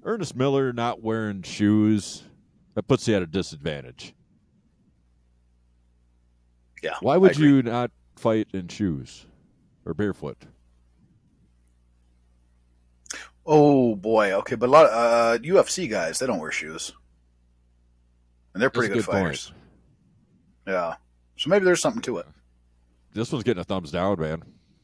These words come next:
Speaker 2: This was, <laughs> oh, you're still doing, you're still doing your thumb rating? Man,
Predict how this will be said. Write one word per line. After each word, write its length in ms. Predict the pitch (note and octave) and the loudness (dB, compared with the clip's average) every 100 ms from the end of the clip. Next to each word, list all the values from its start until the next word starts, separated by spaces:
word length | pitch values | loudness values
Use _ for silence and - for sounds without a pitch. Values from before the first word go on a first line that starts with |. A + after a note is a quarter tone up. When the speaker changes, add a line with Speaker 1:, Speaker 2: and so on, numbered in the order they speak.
| _ _ - - - _ _ _ - | _ _ -20 -20 -20 _ _ _ -8
Speaker 2:
This 160 | - C3 | -4 -2
was, 240 | B2+ C#3+ | 2 2
<laughs> 100 | C#3 | 6
oh, 80 | F3+ | 6
you're 200 | D3+ G3 | 6 4
still 220 | E3+ G#3 | 6 8
doing, 360 | F#3 G3 F3+ F3+ | 10 8 8 6
you're 80 | F3 | 4
still 220 | - - | 2 0
doing 200 | F3+ E3+ | 2 2
your 100 | E3 | 0
thumb 300 | A#2+ E3+ D3+ | 4 4 6
rating? 420 | E3+ F3 G3 G#3+ - - - - - | 8 8 8 4 -6 -16 -18 -20 -10
Man, 680 | A2 C3 D3+ C#3+ A#2+ A2 | 0 4 6 6 4 -2